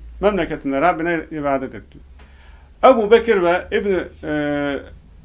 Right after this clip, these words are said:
Dahinne birlikte geliyorlar. Bu İbn-i Dahinne,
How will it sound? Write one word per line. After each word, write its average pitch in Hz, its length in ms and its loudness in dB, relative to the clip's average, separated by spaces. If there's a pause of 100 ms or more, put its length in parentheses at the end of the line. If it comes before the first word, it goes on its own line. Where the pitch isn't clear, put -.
(140)
Dahinne 170 560 2 (1200)
birlikte 214 460 2
geliyorlar. 156 460 0 (1600)
Bu 214 180 -2
İbn-i 233 260 -2
Dahinne, 220 520 4